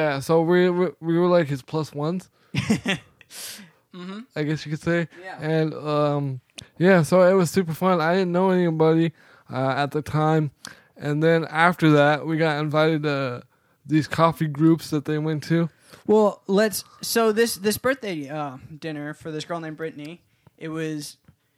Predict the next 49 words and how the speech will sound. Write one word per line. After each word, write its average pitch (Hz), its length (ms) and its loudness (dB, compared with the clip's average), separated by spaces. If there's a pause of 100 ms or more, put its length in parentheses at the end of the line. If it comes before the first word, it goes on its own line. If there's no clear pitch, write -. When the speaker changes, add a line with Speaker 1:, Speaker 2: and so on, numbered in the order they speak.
(220)
Speaker 2:
a 196 60 -2
lot 214 260 0
of 240 60 -6
the 214 60 -18
people 202 260 -14
going 214 380 -6
to 202 80 -12
this 156 180 -16
dinner 226 340 -12
were 156 260 -8
involved 156 640 -8
in 165 160 -6
the 156 80 -4
church 226 340 -8
that 156 140 -14
me 151 100 -16
and 143 120 -12
you 135 200 -12
currently 131 340 -18
go 120 120 -20
to. - 200 -16
Speaker 1:
Yeah, 143 280 2
yeah, - 20 0
Speaker 2:
Yeah. 139 220 0
Speaker 1:
yeah. 127 220 -4 (360)
Speaker 2:
Uh, 160 140 -10
which 156 200 -10
is 156 80 -14
The 190 100 -2
Rock 165 380 -2
in 151 380 -8
Black 151 260 -8
Hawk, 139 240 -14
California, 131 460 -16
or 202 140 -8
Danville. 160 460 -10
I 175 100 -6
don't 160 220 -10 (400)
Speaker 1:
It, 196 260 -10
it's 190 240 0
on 180 160 4
the 143 160 -4
edge. 143 440 -2 (240)
Speaker 2:
It's - 120 -12
something 220 240 -2
like 156 220 -4
that. 165 680 -6
<laughs> 262 40 -20 (260)
Um, 170 480 -2